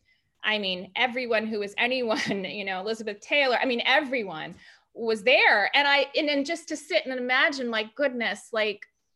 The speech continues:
you know, what table did she sit next to or sit at? And who did she sit next to? And, and it just was like, it just became more real. So I had the stories,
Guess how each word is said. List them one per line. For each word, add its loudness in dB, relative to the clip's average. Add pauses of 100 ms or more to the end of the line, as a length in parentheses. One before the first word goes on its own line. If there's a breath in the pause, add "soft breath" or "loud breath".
(400)
you -2
know, -4 (100)
what -2
table -4
did -6
she -6
sit -8
next -6
to -2
or 0
sit -6
at? 2
And 0
who -6
did -6
she -8
sit -10
next -4
to? 0
And, -2 (300 loud breath)
and 6
it 2
just -2
was -4
like, 2 (320)
it 0
just -8
became -4
more -2
real. -2 (540 soft breath)
So 4
I 0
had -2
the 0
stories, 0